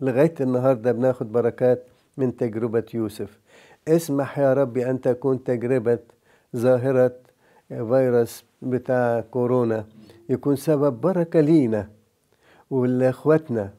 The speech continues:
للذين نعرفهم والذين لا نعرفهم، للجيل الحالي والأجيال القادمة، لكي يكون هذ-، لكي تكون هذه البركة إعداد لينا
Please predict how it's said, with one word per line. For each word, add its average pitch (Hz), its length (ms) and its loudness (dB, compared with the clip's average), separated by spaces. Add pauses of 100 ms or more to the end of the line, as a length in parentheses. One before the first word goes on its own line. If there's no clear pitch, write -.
(400)
للذين 127 560 0
نعرفهم 156 640 0
والذين 135 440 -2
لا 135 140 0
نعرفهم، 113 640 -4 (560)
للجيل 135 500 0
الحالي 175 600 2
والأجيال 147 640 0
القادمة، 123 680 -2 (600)
لكي 143 460 0
يكون 175 540 -2 (180)
هذ-، 180 280 0
لكي 143 460 -2
تكون 147 360 0
هذه 156 380 2
البركة 123 580 2 (480)
إعداد 147 680 0
لينا 123 520 2